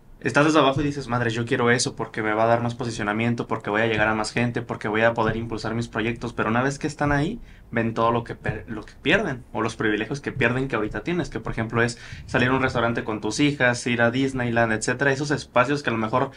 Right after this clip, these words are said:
son tan comunes que ahorita no los valoras. Cuando ya eres una estrella, dices, "Madre, o sea, realmente la fama, el dinero, esto,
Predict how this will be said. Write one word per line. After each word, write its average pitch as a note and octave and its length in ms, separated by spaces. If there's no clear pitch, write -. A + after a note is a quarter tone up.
son C#3+ 380
tan D3 340
comunes D3+ 540
que - 100
ahorita A2 220
no C3 80
los D3 140
valoras. C3 340
Cuando A#2 320
ya A#2 120
eres D#3 200
una D#3+ 120
estrella, D#3+ 500
dices, A2+ 220
"Madre, G2 340
o B2 80
sea, A2 240
realmente A#2 480
la A2 120
fama, A2+ 360
el A2+ 80
dinero, A2 500
esto, C3+ 360